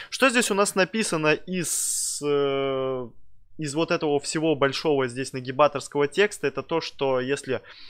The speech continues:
почитать здесь вкратце, то, что пули у вулкана там открывают возможность дополнительных всяких эффектов,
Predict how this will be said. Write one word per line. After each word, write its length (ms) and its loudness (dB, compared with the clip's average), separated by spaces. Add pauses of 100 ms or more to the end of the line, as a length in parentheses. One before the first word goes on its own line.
(160)
почитать 380 6
здесь 160 -4
вкратце, 800 4 (960)
то, 120 4
что 540 6
пули 300 0
у 60 4
вулкана 520 4
там 180 -2
открывают 420 2
возможность 520 -2
дополнительных 640 -4
всяких 420 -2
эффектов, 580 -4